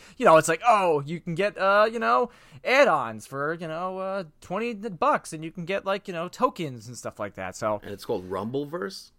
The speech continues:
Speaker 1: Rumbleverse. Yes, it's made by
Speaker 2: Might have to
Speaker 1: Epic
Speaker 2: check that
Speaker 1: Games.
Speaker 2: out.
Speaker 1: Dude, it's, it's a lot of fun. I played for a good hour last night.
Speaker 2: That's
Speaker 1: Um,
Speaker 2: cool.
Speaker 1: yeah, but going back, so that was last weekend, and then going to this weekend,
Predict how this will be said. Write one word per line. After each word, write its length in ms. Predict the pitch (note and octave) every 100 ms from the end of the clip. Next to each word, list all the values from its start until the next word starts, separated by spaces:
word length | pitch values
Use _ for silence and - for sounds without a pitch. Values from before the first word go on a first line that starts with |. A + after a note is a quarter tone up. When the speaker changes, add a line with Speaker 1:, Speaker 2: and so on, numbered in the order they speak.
| _ _
Speaker 1:
Rumbleverse. 800 | B2 E3 F3+ D3 G#2+ F2+ - - -
Yes, 340 | D#3 A#2+ - C3
it's 100 | C#3+
made 220 | E3+ D#3+
by 100 | F3
Speaker 2:
Might 60 |
have 100 | E3
to 60 | E3
Speaker 1:
Epic 60 | C#3+
Speaker 2:
check 120 | D3
that 200 | C3 B2+ F2
Speaker 1:
Games. 120 | A2+
Speaker 2:
out. 80 | E2+ _ _ -
Speaker 1:
Dude, 320 | E3 F3+ -
it's, 300 | F#3+ D3+ -
it's 180 | - E3+
a 40 | E3+
lot 180 | D#3 C3
of 60 |
fun. 180 | - A2+
I 60 | B2
played 220 | - D3
for 120 | D3
a 80 | B2
good 200 | A#2 B2+
hour 320 | G2+ G2+ F#2+ F#2
last 260 | F2+ -
night. 160 | F2+ F#2 _ - _ _ _ _ _ _ _ _ _ -
Speaker 2:
That's 160 | G2+ F#2
Speaker 1:
Um, 120 | F#2
Speaker 2:
cool. 140 | F#2+ - _ _ _
Speaker 1:
yeah, 240 | B2 D3+ B2 -
but 260 | - B2+
going 180 | D3 C3+
back, 260 | C3 C3+ D3+
so 120 | B2+
that 120 | C3+
was 100 | D#3
last 340 | B2+ C3 C#3 -
weekend, 380 | G#2 A2 B2+
and 80 | E3+
then 100 | B2+
going 220 | A#2+ C#3 B2+
to 80 |
this 220 | B2 G3 -
weekend, 480 | D3 D3+ D#3+ G#3